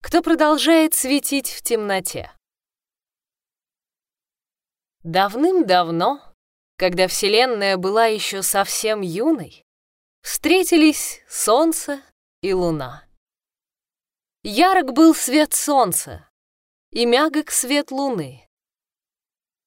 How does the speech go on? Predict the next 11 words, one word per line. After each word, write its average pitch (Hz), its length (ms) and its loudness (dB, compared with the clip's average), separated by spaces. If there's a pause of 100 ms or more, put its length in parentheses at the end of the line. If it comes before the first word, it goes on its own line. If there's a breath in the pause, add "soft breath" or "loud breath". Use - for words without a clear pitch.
(200)
Старались 381 540 2
они 269 180 0
вместе 233 520 -2
существовать, 254 880 0 (540)
но 240 200 0
чахла 294 580 0
Луна 226 460 0
под 185 240 2
гнётом 202 520 -4
второго 196 500 0
светила. 180 760 -8